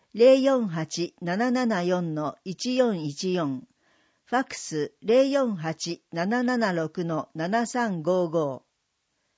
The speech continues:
あげお健康プラス、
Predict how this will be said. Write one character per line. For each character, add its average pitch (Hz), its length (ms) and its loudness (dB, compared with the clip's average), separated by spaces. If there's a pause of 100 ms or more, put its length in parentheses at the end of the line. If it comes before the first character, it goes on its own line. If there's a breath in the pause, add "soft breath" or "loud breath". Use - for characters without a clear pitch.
(2000)
あ 190 140 0
げ 294 200 2
お 294 200 4
健 285 260 2
康 285 320 4
プ 277 140 -6
ラ 185 140 0
ス、 - 280 -14